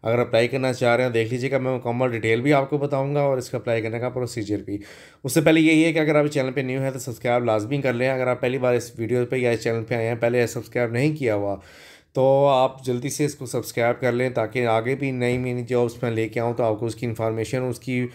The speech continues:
अ, वीडियो या उनका नोटिफिकेशन आपको मिलता रहे। तो चलते हैं जी वेबसाइट की तरफ। तो आपने अपने मोबाइल लैपटॉप पे कोई सी ब्राउज़र ओपन करना है, Google में जाना है और वहाँ पे जाके लिखना है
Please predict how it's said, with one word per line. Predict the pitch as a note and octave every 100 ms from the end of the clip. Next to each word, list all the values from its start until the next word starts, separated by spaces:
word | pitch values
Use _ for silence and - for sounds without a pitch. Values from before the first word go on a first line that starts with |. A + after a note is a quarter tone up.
| - - - -
अ, | A2+
वीडियो | A#2 A#2+ D3
या | D3 C#3
उनका | C#3
नोटिफिकेशन | C3+ B2+ B2+ C3 C#3+ C3
आपको | A2+ C3
मिलता | B2 G2+ G2+
रहे। | G2 F#2 - - - _ -
तो |
चलते | C3 D3+ G3
हैं | F#3+
जी | F3 F3
वेबसाइट | E3 D#3+ F3+
की | E3+
तरफ। | F3
तो | D3
आपने | C3 D3
अपने | D3 D3+
मोबाइल | C3+ B2+
लैपटॉप | C#3 C#3 C#3
पे | C3
कोई | C#3 D3+
सी | D#3 D3+
ब्राउज़र | B2+ A#2+ B2+
ओपन | A#2 B2+
करना | C3 C3
है, | B2+
Google | A#2+ B2+
में | C3
जाना | A#2+ A#2
है | A#2+
और | A2+
वहाँ | A2+ A#2
पे |
जाके | A#2+ A#2 A2
लिखना | G#2+ G2+ A2
है | C#3